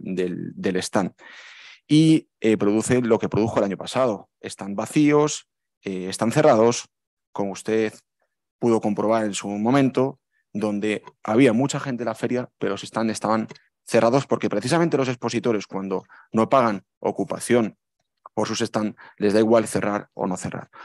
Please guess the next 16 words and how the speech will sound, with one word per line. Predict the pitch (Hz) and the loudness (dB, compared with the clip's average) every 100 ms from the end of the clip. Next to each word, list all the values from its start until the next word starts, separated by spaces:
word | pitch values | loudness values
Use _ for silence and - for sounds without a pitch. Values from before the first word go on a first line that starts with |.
| - | -20
Cuando | - 101 98 104 | -6 -4 0 4
un | 120 | 4
expositor | 120 123 113 113 107 | 4 2 0 2 0
paga | - 117 104 | 0 0 0
por | 98 | -4
un | 104 | -4
servicio | 104 92 104 95 | -4 -6 -4 -4
que | 95 | -4
se | 104 | -2
le | 107 | -2
presta, | 101 - 101 - - - - _ _ | -4 -4 -6 -8 -18 -20 -20 _ _
pues | 98 | -2
evidentemente, | 95 95 95 92 101 95 104 - _ _ | 0 0 0 0 0 0 0 -2 _ _
eh, | - 101 90 | -6 -4 -4
la | 87 90 95 | -2 0 0
motivación, | 92 98 92 - 107 104 95 | 2 2 2 4 4 4 0